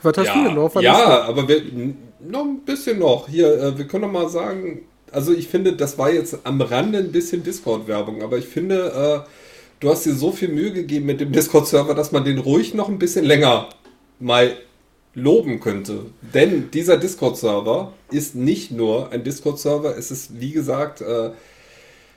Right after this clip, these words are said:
Speaker 2: nicht nur ein bisschen was zum Chatten. Wir haben verschiedene Bereiche, über die man sich ausge-,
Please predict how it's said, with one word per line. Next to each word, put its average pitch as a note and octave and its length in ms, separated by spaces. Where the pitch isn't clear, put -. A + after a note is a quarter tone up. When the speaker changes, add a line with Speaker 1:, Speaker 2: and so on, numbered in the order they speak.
Speaker 2:
nicht D3 220
nur D#3 120
ein B2+ 80
bisschen C3+ 260
was B2 180
zum A#2+ 180
Chatten. D3 460
Wir A#2 140
haben A#2 220
verschiedene B2 420
Bereiche, B2+ 460
über F#3 140
die E3+ 100
man D#3+ 160
sich D#3 160
ausge-, D3 340